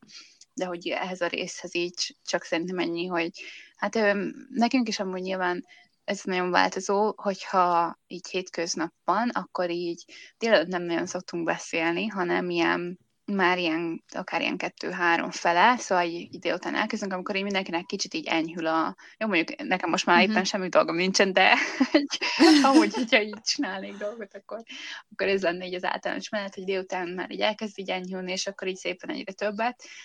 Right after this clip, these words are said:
Speaker 1: beszélünk, mivel este fele, és amikor meg így ráérünk hétvégente, akkor így, így szép,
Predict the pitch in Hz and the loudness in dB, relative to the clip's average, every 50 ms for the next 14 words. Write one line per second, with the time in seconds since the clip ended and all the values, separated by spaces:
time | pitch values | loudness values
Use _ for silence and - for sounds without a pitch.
0 | - _ - 185 196 - - 202 202 214 220 220 - - 190 - - - - 190 | -14 _ -8 -6 -6 -6 -6 -6 -6 -6 -6 -6 -8 -8 -10 -10 -8 -8 -6 -6
1 | 185 - - - - - 202 202 214 226 226 - _ - - - - _ _ _ | -6 -6 -8 -8 -4 -2 0 0 0 0 -2 -6 _ -20 -20 -20 -20 _ _ _
2 | _ _ _ _ _ _ _ _ _ - 202 - 208 185 196 - 185 175 180 175 | _ _ _ _ _ _ _ _ _ -8 -6 -4 -4 -4 -2 -2 -2 -2 -2 -4
3 | 170 - 190 220 247 247 240 233 226 220 208 - 202 196 - - 185 180 185 190 | -4 -2 2 4 4 4 4 2 0 -2 -2 -2 -4 -4 -4 -2 -2 -2 -2 -2
4 | 190 190 180 180 180 - - - 180 - - - 226 - - - - _ _ - | 0 0 -2 -2 -2 -6 -8 -8 -6 -6 -6 -8 -8 -10 -14 -14 -16 _ _ -18
5 | - 220 - - - - - | -18 -14 -10 -10 -10 -10 -10